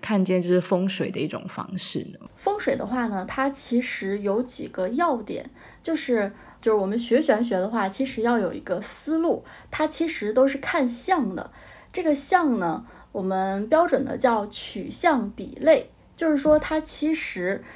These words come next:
Speaker 2: 它这个东西，它都不是某一个固定的，而是一类东西。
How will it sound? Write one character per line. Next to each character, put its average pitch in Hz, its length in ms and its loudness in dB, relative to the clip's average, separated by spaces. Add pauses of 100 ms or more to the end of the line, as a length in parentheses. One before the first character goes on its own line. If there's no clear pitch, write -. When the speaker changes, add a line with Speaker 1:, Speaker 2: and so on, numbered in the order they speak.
(160)
Speaker 2:
它 320 140 0
这 320 80 -6
个 262 100 4
东 269 220 4
西， 208 280 -2 (120)
它 285 140 0
都 302 120 8
不 247 140 0
是 240 160 4
某 226 200 4
一 - 60 -8
个 247 140 4
固 302 180 -2
定 320 240 4
的， - 160 -6 (300)
而 233 140 6
是 254 280 0
一 226 120 -2
类 339 280 4
东 180 240 -4
西。 - 260 -10